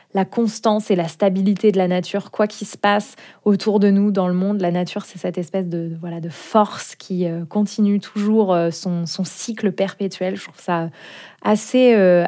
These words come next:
assez apaisant de, de se rappeler de ça. Et le simple fait de, de marcher dans un parc, de regarder les feuilles des arbres, de m'asseoir dans l'herbe, ça m'aide vraiment à prendre du recul sur la source de mon anxiété.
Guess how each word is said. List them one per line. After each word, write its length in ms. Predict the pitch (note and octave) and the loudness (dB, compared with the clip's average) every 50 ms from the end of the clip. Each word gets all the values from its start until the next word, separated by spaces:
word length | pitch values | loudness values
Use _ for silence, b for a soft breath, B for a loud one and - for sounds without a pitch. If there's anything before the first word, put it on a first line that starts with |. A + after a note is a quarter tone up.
| - | 0
assez 360 | - - A#3 - - D4 - - | 0 -2 -2 0 -2 -4 -2 0
apaisant 680 | B3+ B3 B3 - - A#3+ A3+ G3+ F3+ F3+ F3+ F#3 G3 G3 | 0 0 0 2 2 4 4 4 2 2 2 2 0 0
de, 200 | F3+ F3 E3+ E3+ | 0 0 0 0
de 160 | D#3 E3+ E3+ | 0 -2 -4
se 100 | E3 - | -4 -4
rappeler 320 | - G3+ F#3 - G3+ G#3+ | -4 -4 -2 0 0 2
de 120 | F#3+ F#3 F3 | 2 2 0
ça. 260 | - - F#3 - - B B B B B B B B - | 0 0 -2 -2 -2 B B B B B B B B 2
Et 240 | - G#3+ G#3 A3+ A3+ G3+ | 6 8 10 10 10 8
le 120 | F#3 F3+ | 8 4
simple 360 | E3+ - A#3 A#3 G#3+ G#3+ G3+ | 2 2 2 2 2 2 0
fait 200 | F3+ - - G#3+ | 0 2 2 2
de, 160 | F#3+ F#3 F3+ | 2 2 0
de 120 | F3 F3 F3 | 0 0 0
marcher 380 | E3+ F3 F#3 F3+ - - A3+ | 0 0 -2 -2 -2 -2 0
dans 180 | G3+ F#3+ F#3 F3 | 0 0 -2 -4
un 100 | F3 E3+ | -10 -8
parc, 500 | D3+ - B3 C4 C4 C4 B3+ B3+ A#3 A3+ | 0 2 4 6 6 6 4 4 2 0
de 80 | G#3 G3 | 2 2
regarder 440 | F#3 F#3+ F#3+ F3 F#3+ F#3 F3+ F#3 | 2 2 0 0 -2 -4 -2 -4
les 140 | F3 F3 F3 | -4 -4 -4
feuilles 240 | - - - F#3+ F#3 | -6 -2 -2 -2 0
des 240 | E3+ F3+ F3 E3 A3 | 0 -2 0 0 2
arbres, 380 | A#3 A#3 A#3 A#3 A#3 A#3 A3 | 2 4 2 2 2 2 2
de 60 | G3+ F#3+ | 2 2
m'asseoir 360 | F#3 F#3+ F#3+ - - F#3+ F#3+ | 0 0 -2 -4 -4 -2 0
dans 160 | F#3 G3 G3 | 2 2 4
l'herbe, 380 | G3 G3+ G#3 G#3 G#3+ G#3+ G#3+ - | 4 4 4 4 4 2 0 -2
ça 160 | - F#3 F3+ | -2 -2 0
m'aide 240 | F3+ G3 G#3 G3+ F3+ | 2 2 2 2 0
vraiment 340 | F#3+ F#3 F#3+ G3+ G#3+ A3 | 0 0 0 0 2 0
à 80 | G#3 F#3 | 0 -2
prendre 260 | - - - G#3 G#3 | -4 -4 -2 0 0
du 120 | G3+ F3 F3+ | 0 0 -2
recul 480 | F3 - G3+ G#3 G3 - - G#3+ G#3 | 0 2 2 2 2 0 -2 -6 -4
sur 120 | - - F#3 | -4 -4 -4
la 140 | F3+ F3+ | -4 -4
source 240 | E3 - G3+ G3+ G3 | -4 -4 -6 -4 -2
de 80 | G3 F#3+ | 0 0
mon 160 | E3+ F3 F3 | 0 0 0
anxiété. 480 | F3 F3 E3+ - F#3 E3+ - - - | -2 -2 -4 -4 -6 -4 -4 -4 -6